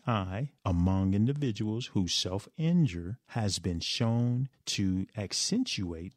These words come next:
social contagion in group treatment settings. For many, however, self-injury is a very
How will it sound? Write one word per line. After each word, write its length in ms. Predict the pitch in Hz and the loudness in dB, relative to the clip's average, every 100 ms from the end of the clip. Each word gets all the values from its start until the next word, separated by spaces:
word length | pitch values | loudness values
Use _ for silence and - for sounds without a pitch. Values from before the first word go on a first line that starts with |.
| _ | _
social 680 | - - 90 87 - 120 143 | -4 0 0 0 -2 -2 -2
contagion 920 | - 143 131 - 175 147 92 87 92 113 - | 2 4 4 2 0 0 0 -2 -2 -6 -2
in 220 | 135 131 | 2 2
group 420 | 107 151 190 - | 0 -4 -4 -6
treatment 520 | - - 101 - 120 - | -6 -2 -2 -2 -4 -4
settings. 800 | - 202 240 196 - 165 - - _ _ _ _ _ _ _ _ _ _ _ _ - | -4 -2 -2 -6 -10 -12 -14 -14 _ _ _ _ _ _ _ _ _ _ _ _ -16
For 340 | - - 98 | -10 -4 -2
many, 400 | 90 95 202 254 | 0 2 0 0
however, 560 | 110 87 80 78 92 131 _ _ - | 0 -2 -4 -4 -4 -6 _ _ -12
self-injury 800 | - 139 147 - 131 135 120 120 | -6 -4 -4 -2 0 2 0 -2
is 260 | 101 87 | -4 -4
a 140 | 85 73 | -4 -8
very 800 | 78 - 98 110 110 110 110 | -10 -2 0 0 0 -2 -4